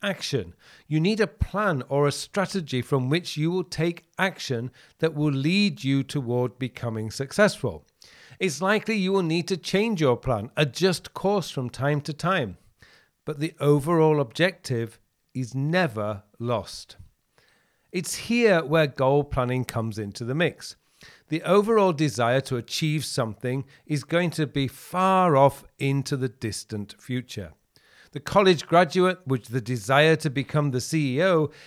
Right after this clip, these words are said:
is likely to have a twenty to twenty-five year apprenticeship. This means the long-term desire needs to be broken down into bite-sized chunks, chunks you can focus on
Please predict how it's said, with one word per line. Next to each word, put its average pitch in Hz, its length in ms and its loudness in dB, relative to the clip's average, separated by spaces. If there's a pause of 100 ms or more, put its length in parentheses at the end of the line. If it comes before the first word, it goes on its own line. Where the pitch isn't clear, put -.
is 156 180 -6
likely 190 480 -2 (180)
to 185 120 0
have 135 460 0
a 151 60 -2
twenty 147 540 -4
to 151 120 -8
twenty-five 127 760 -2
year 123 340 -2
apprenticeship. - 1200 -4 (680)
This 185 260 0
means 170 360 2 (260)
the 160 100 0
long-term 190 800 0
desire 151 520 0
needs 143 260 0
to - 60 -10
be 143 80 0
broken 147 640 -2
down 139 400 0 (240)
into 139 280 -4
bite-sized 113 1300 -6 (100)
chunks, - 540 -6 (320)
chunks 220 400 0
you 208 80 0
can 180 180 -2
focus 170 540 2
on 127 220 0